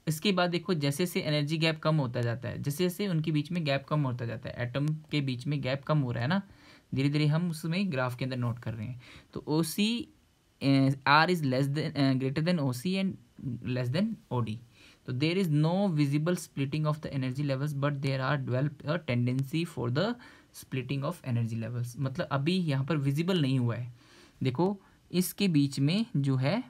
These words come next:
वो हमारे पास विजिबल नहीं हुआ है, लेकिन इसके अंदर हमारे पास ये स्टार्ट होना शुरू हो गया, सी पॉइंट पे आते ही स्टार्ट होना, स्प्लिट होना, स्टार्ट हो-, होना शुरू हो गया। नेक्स्ट वन, अ, R is equals to O C। ओ सी जब हम देखेंगे, the interaction between the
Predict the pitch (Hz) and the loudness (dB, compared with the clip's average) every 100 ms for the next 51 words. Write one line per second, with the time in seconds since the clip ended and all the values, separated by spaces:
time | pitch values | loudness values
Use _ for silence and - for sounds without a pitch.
0 | - _ - 135 156 143 127 123 127 196 | -14 _ -2 2 4 4 4 2 0 0
1 | 175 135 147 165 208 175 131 123 120 117 | 0 0 2 4 4 4 4 2 0 -2
2 | 135 - - - 131 143 208 - 196 - | -8 -16 -20 -4 0 2 0 -2 -4 0
3 | 233 208 196 170 135 135 165 202 - 190 | 2 4 4 4 4 2 0 -2 0 -2
4 | - 156 190 170 139 139 143 127 113 117 | 4 6 8 6 4 4 2 0 0 -2
5 | 120 160 156 151 147 151 131 - 175 180 | 2 0 2 2 2 2 0 2 2 2
6 | - 143 151 123 135 135 139 139 135 156 | 4 4 6 2 0 -2 -4 -2 -2 -2
7 | - 127 123 117 - 123 143 156 151 135 | -2 -4 -2 -8 -6 -2 -2 -2 -4 -4
8 | 135 135 120 - - - - _ 135 151 | -6 -10 -16 -18 -20 -20 -20 _ -4 -4
9 | - 180 240 - - - - - - 139 | 0 0 0 -6 -20 -20 -20 -20 -2 4
10 | 135 139 147 165 185 175 - 180 - - | 4 6 6 6 6 0 0 -2 -2 -4
11 | 135 127 123 120 - - - - - 135 | -2 -2 -2 -2 -6 -16 -20 -18 -2 0
12 | 151 196 185 180 180 151 139 151 190 233 | 2 2 2 4 4 2 2 0 0 -4
13 | - - _ - - 151 160 170 220 208 | -12 -20 _ -4 2 2 2 -2 0 0
14 | 180 190 185 | 2 2 2